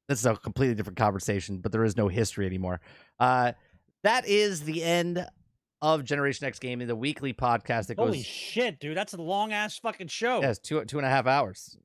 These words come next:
Speaker 1: Well, two hours and twenty minutes. Um,
Speaker 2: Last time I looked at the clock, it was nine thirty. What the hell happened?
Speaker 1: Yeah. It's, uh,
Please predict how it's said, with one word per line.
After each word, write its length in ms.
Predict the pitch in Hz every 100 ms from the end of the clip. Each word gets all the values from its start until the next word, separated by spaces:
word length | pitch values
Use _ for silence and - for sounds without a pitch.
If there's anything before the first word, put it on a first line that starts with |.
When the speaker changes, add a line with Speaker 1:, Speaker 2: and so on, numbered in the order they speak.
| _
Speaker 1:
Well, 100 | 117
two 160 | - 160
hours 160 | 135
and 60 | 104
twenty 180 | 127 110
minutes. 300 | 92 90 - _ _ _ 120
Um, 420 | 117 107 101 92 _ _ _ _ _ 180
Speaker 2:
Last 140 | 196
time 100 | 247
I 60 | 254
looked 120 | 240
at 40 |
the 40 | 226
clock, 220 | 240 254
it 20 | 208
was 160 | 165
nine 320 | 151 214 240
thirty. 320 | 175 233 247 160
What 140 | 208
the 80 | 262
hell 160 | 208 240
happened? 340 | 233 285 165
Speaker 1:
Yeah. 100 | 104 - _ _ _ _ _ -
It's, 180 | 131 -
uh, 300 | 147 139 117